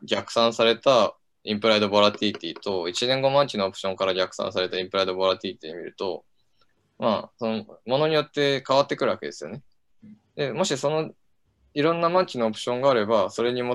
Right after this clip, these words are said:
づいてボラティリティを計算して、えー、そのボラティリティを使ってヘッジポートフォリオを作るというの、ことによって、本当にちゃんとヘッジできるわけですけれども、えー、それがない、今の状況だと少なくとも、超長期のオプションはないので、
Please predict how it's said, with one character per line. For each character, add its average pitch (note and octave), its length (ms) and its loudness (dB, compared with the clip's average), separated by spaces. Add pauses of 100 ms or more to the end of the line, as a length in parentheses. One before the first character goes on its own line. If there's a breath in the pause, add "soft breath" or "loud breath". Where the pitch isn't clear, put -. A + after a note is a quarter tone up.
づ C3+ 200 0
い A#2 80 -4
て G2+ 100 -6
ボ F#2 140 -2
ラ F#2+ 100 2
テ G2 120 -8
ィ F#2+ 40 -6
リ - 40 -14
テ G#2+ 100 -4
ィ G2+ 40 -2
を - 20 -4
計 G2+ 180 -4
算 G2 220 -4
し - 160 -8
て、 G#2 320 -2 (680)
え G#2+ 500 0
ー、 - 20 -14
そ B2 200 -2
の C3 100 2
ボ B2+ 120 6
ラ C3+ 100 6
テ C#3 120 -2
ィ C3 60 -2
リ - 40 -14
テ C#3 120 -2
ィ - 20 0
を C3 40 -2
使 - 160 -2
っ C#3 120 2
て D3 340 2
ヘ A2+ 100 2
ッ G#2+ 60 2
ジ G#2+ 120 -4
ポ A2+ 140 2
ー A2+ 40 0
ト A#2 120 0
フ B2+ 60 0
ォ B2 60 2
リ G#2 60 2
オ F#2+ 40 0
を G2 40 -6
作 - 180 -12
る G#2 140 -2
と G#2 140 -4
い G2+ 60 -2
う G2 40 -6
の、 G2 140 -6
こ - 180 -8
と B2+ 100 0
に A2+ 100 -2
よ G2 80 -2
っ - 60 -12 (100)
て、 A#2+ 180 0
本 A2+ 160 0
当 A2+ 80 -2
に A2+ 80 0
ち A2 80 0
ゃ A2 40 2
ん G#2 60 -4
と A2 80 -2
ヘ A2 60 0
ッ G2+ 60 2
ジ G2+ 80 -2
で G2+ 100 0
き G#2+ 100 -2
る F#2+ 60 0
わ - 100 -4
け - 80 -10
で - 120 -10
す - 100 -16
け - 80 -10
れ D2+ 60 -8
ど F2+ 80 -8
も、 G2+ 220 -6 (920 loud breath)
え F#2+ 520 0
ー、 - 20 -20
そ D3 120 -2
れ D3+ 60 4
が D3 100 6
な C#3+ 160 4
い、 G#2 260 -2
今 C3+ 200 0
の G#2+ 80 0
状 F#2+ 140 0
況 F#2+ 160 -4
だ F#2 60 -2
と - 60 -8
少 - 200 -2
な B2+ 100 0
く - 80 -14
と - 140 -8
も、 A2 340 -2
超 B2 160 0
長 B2 200 -2
期 - 160 -6
の G2+ 200 2
オ F#2 60 -6
プ - 80 -16
シ - 80 -2
ョ G2 60 0
ン - 20 0
は F#2 80 0
な A#2 180 2
い G2+ 60 0
の E2+ 140 -6
で、 F2+ 320 -6